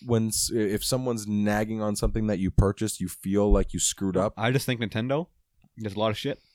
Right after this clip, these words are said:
Speaker 2: but they shouldn't.
Speaker 1: They don't get a
Speaker 2: At
Speaker 1: lot
Speaker 2: the
Speaker 1: of shit.
Speaker 2: end
Speaker 1: Everybody loves Nintendo.
Speaker 2: You just fucking roasted it for five minutes.
Speaker 1: <laughs> We roasted the numbers and what you said. We're not roasting something
Speaker 2: I don't
Speaker 1: for not
Speaker 2: care.
Speaker 1: being true.
Speaker 2: It's triggering my P T S D now.
Speaker 1: Just because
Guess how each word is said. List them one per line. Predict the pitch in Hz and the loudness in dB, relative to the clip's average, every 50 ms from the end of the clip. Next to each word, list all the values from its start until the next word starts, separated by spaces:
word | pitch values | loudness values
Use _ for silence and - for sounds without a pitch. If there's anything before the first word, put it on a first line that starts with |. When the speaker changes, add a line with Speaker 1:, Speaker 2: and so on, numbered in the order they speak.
| _ _ _ _ _ - - | _ _ _ _ _ -10 -6
Speaker 2:
but | - 104 | -4 -2
they | 110 | -2
shouldn't. | 110 156 175 175 - _ _ | 0 -2 -2 -4 -8 _ _
Speaker 1:
They | - 160 | -2 -2
don't | 151 151 214 254 320 | 0 2 0 0 0
get | - - 147 | 0 0 4
a | 127 | 4
Speaker 2:
At | 120 | 6
Speaker 1:
lot | 110 | 4
Speaker 2:
the | 113 | 4
Speaker 1:
of | 123 - | 4 2
shit. | 101 | 0
Speaker 2:
end | 98 | 0
Speaker 1:
Everybody | 117 143 160 151 - 160 | 0 -2 0 0 0 2
loves | 156 170 202 190 170 | 4 2 2 2 2
Nintendo. | 135 107 101 101 92 80 | 0 0 0 0 0 0
Speaker 2:
You | 78 76 | 2 4
just | - 220 196 - | 4 4 4 4
fucking | - 240 214 208 - 226 220 | 4 4 4 4 4 4 6
roasted | 233 294 330 330 - - 185 | 8 8 8 8 8 8 8
it | 180 175 | 8 6
for | - 214 | 4 2
five | - 254 262 277 311 | 6 8 8 8 8
minutes. | 330 339 311 190 131 - - - - - _ - | 8 8 8 8 6 4 0 -4 -4 -6 _ -14
Speaker 1:
<laughs> | 104 107 107 | -6 2 6
We | 131 151 165 165 | 8 8 8 8
roasted | 143 139 151 160 180 175 - - 180 175 147 123 | 10 12 12 12 12 12 10 8 6 6 8 8
the | 147 | 8
numbers | 143 143 139 139 147 156 165 156 160 143 123 | 6 8 8 8 8 8 10 10 10 10 10
and | 131 127 123 123 | 10 8 8 8
what | 131 151 - | 8 8 6
you | 135 127 131 123 | 6 4 4 4
said. | - - - 147 160 165 131 101 | 4 4 6 8 8 8 8 6
We're | 98 120 | 6 6
not | 139 156 135 113 | 6 6 4 6
roasting | 110 120 139 151 147 - 143 135 127 113 - | 8 8 8 8 8 6 2 2 0 -4 -2
something | - - 135 127 | 0 4 6 8
Speaker 2:
I | 151 | 10
don't | 160 165 | 10 10
Speaker 1:
for | 135 127 | 10 10
not | 135 147 | 10 12
Speaker 2:
care. | 156 151 143 131 | 12 12 12 12
Speaker 1:
being | 98 85 | 10 6
true. | 85 - 139 147 104 76 | 4 2 2 2 2 2
Speaker 2:
It's | 67 113 | 0 -2
triggering | - - - - 135 131 123 131 | -6 -6 2 4 4 6 6 4
my | 123 104 | 2 2
P | - - 110 107 | 2 2 2 2
T | - - | 0 0
S | 107 92 - | -2 -2 -2
D | - 95 95 | -2 -4 -2
now. | 92 87 85 82 - | -2 -4 -4 -6 -4
Speaker 1:
Just | - 135 139 - | -2 -2 0 0
because | 170 165 - 170 | 0 2 2 0